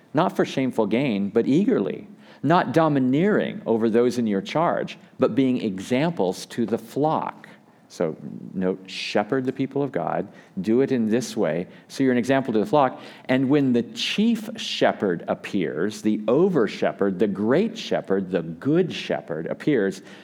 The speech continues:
you will receive the unfading crown of glory." So here then, being an, an elder is tied to shepherding. The word pastor in the New Testament is really the word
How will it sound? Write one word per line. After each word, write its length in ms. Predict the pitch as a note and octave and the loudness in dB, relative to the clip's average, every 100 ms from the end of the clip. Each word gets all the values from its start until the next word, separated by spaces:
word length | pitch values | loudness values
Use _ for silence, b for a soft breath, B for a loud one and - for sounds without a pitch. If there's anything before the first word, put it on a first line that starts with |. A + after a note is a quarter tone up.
| - | 0
you 180 | B2 D#3+ | 4 6
will 120 | C#3+ | 6
receive 400 | A#2+ - G#2+ F#2 | 2 2 0 0
the 80 | G2+ | -2
unfading 420 | F#2 F2+ E2 F2 | 0 -2 -2 -6
crown 320 | - F2 D2+ | -4 -6 -6
of 100 | E2 | -4
glory." 460 | C3 D#3+ C3 - - - - _ _ _ _ _ _ | 0 2 2 0 -6 -18 -20 _ _ _ _ _ _
So 240 | - - A#2 | -10 -2 -2
here 440 | - A#3+ F#3+ F#2+ | 0 0 2 2
then, 400 | G2 G#2 G2+ A2 B B B B B _ - _ _ _ G#2 | 2 0 0 -4 B B B B B _ -20 _ _ _ -2
being 200 | C#3+ C#3 | 0 2
an, 240 | A#2+ - - | 0 -4 -4
an 260 | A#2 - - | -2 -2 -2
elder 760 | C#3+ F3+ G#3 - B1+ C#2+ B2 D#3 - - _ _ _ | 2 4 4 2 0 0 0 -4 -14 -20 _ _ _
is 240 | A2+ G#2 | -2 -2
tied 560 | - - B2+ A#2 A#2 A2 | -8 -2 2 2 0 -2
to 180 | - A2+ | -4 -4
shepherding. 1040 | - - F#3+ F#3+ F2+ D2+ C#2 A#1+ A2+ C3+ - - b b b b | -4 0 0 2 -2 -2 -6 -4 -6 -6 -16 -20 b b b b
The 160 | - A#2 | -2 0
word 580 | A#2 B2+ C#3+ C3 G2 - | 2 4 4 2 0 -8
pastor 1120 | - - F3 G#3+ - - - C#2+ A1+ F2+ B2+ - | -8 -4 -2 0 -2 -6 -6 -6 -2 -2 -4 -8
in 280 | - A#2 A2+ | -2 2 2
the 100 | G#2+ | 2
New 320 | G2+ G#2 B2+ | 2 2 2
Testament 680 | D#3 - D#3+ E3+ - F2+ F2+ | 0 0 -2 -2 -4 -4 -2
is 160 | A2 F#2+ | -2 -2
really 380 | G#2+ C3 D3+ C3 | 2 2 2 2
the 160 | A2+ | 2
word 560 | G2+ G2 F#2 F#2 F#2+ | 2 2 2 0 -2